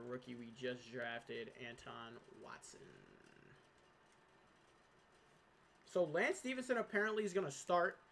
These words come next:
which I'm not opposed to at all. He can knock down the three ball, and he's a, he's a great playmaker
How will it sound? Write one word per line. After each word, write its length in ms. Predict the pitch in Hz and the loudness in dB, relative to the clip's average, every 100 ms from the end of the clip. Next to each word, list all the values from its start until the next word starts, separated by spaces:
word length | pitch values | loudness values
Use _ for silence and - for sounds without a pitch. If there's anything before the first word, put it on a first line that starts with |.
| - - | -10 -4
which 140 | 170 | 4
I'm 300 | 180 196 156 | 6 6 8
not 180 | 160 170 | 8 8
opposed 400 | 139 165 156 143 | 6 4 4 0
to 100 | 139 | -2
at 40 | 127 | 0
all. 260 | 120 107 - - - - - - - - - - - - - - - - - - - - | -2 -4 -18 -20 -20 -20 -20 -20 -20 -20 -20 -20 -20 -20 -20 -20 -20 -20 -20 -20 -20 -6
He 80 | 175 | 6
can 180 | 196 | 8
knock 220 | 180 180 190 | 10 10 10
down 140 | 190 | 6
the 100 | 165 | 4
three 200 | 160 170 | 0 0
ball, 340 | 151 147 143 135 - - - - - - - - - - - | 8 8 8 4 -8 -20 -20 -20 -20 -20 -20 -20 -20 -20 -6
and 260 | 139 139 131 123 | 0 2 0 -2
he's 200 | 147 143 | -4 0
a, 120 | 139 | 0
he's 160 | 131 131 | 0 -2
a 60 | |
great 320 | 131 147 143 - | 0 0 0 -2
playmaker 460 | 147 139 135 135 | 0 2 0 0